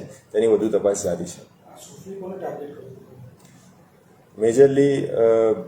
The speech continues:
Speaker 1: Facebook, Instagram એડવર્ટાઇઝમેન્ટ થ્રુ આ વિક્ટિમ્સને ટાર્ગેટ કરતા હતા.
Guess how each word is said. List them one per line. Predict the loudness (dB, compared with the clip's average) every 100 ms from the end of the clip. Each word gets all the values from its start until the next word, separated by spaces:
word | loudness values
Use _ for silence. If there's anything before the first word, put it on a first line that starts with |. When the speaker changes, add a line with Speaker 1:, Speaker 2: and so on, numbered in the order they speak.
| -16 -20 -20 -6
Speaker 1:
Facebook, | -4 -4 -2 -4 -4 -12 -14
Instagram | 0 2 4 4 2
એડવર્ટાઇઝમેન્ટ | 2 2 0 -2 -2 -2
થ્રુ | -6 -8 -8 -12 -2
આ | 2 2
વિક્ટિમ્સને | 0 -4 -6 -4 -2
ટાર્ગેટ | -2 -2 -4 -6
કરતા | -10 -12
હતા. | -16